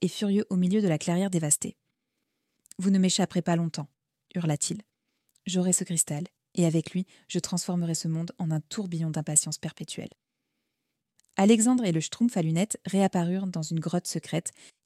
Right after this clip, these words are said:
cachée derrière une cascade cristalline. Alexandre tremblait encore, réalisant à quel point il avait été proche de tomber sous l'emprise du sorcier. « J'ai, j'ai failli », murmura-t-il.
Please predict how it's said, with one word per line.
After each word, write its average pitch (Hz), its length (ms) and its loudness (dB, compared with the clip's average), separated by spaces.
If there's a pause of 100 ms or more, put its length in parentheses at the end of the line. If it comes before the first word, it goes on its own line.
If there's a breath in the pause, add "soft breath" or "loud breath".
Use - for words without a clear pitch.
cachée 214 260 4
derrière 190 240 4
une 170 120 0
cascade 170 420 2
cristalline. 156 580 -4 (640)
Alexandre 175 440 4
tremblait 165 400 -2
encore, 160 260 -8 (280 loud breath)
réalisant 202 400 6
à 185 80 2
quel 175 200 2
point 180 300 -4
il 180 100 4
avait 175 120 4
été 180 220 0
proche - 280 -4
de 175 80 -4
tomber 165 260 -2
sous 175 160 -2
l'emprise 170 340 0
du 170 100 -10
sorcier. « - 340 -6 (880 loud breath)
J'ai, 190 340 4 (480)
j'ai 185 160 0
failli », 170 380 0 (500)
murmura-t-il. 160 560 -2